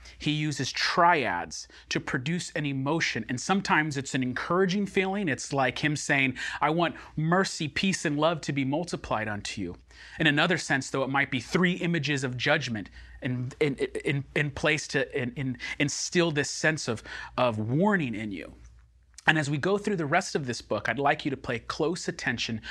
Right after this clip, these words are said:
to how Jude is using these literary triads. So let's continue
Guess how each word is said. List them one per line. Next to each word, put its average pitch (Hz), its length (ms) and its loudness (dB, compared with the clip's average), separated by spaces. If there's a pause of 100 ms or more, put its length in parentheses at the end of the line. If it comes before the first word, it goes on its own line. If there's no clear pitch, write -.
(240)
to 131 160 0
how 147 500 2 (400)
Jude 143 480 -2
is 117 200 -2
using 127 440 0
these 113 280 -2 (260)
literary 135 840 2 (240)
triads. - 920 -2 (380)
So - 140 0
let's 131 160 0
continue 131 600 0